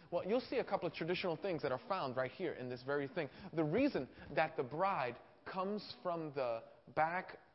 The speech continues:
towards the front, uh, is because the husband represents Christ.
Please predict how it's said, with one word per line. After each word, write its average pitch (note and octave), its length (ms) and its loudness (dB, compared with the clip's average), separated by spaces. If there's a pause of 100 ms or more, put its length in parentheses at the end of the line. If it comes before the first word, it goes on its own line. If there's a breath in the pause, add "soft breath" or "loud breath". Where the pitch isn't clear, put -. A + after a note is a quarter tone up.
towards D#3 380 4
the D3 60 -2
front, E3+ 220 2 (240)
uh, C3+ 240 6 (100)
is D3+ 180 0
because D3+ 220 0
the C#3+ 80 2
husband D3+ 460 -2 (300 loud breath)
represents D3 840 2 (240)
Christ. - 600 -4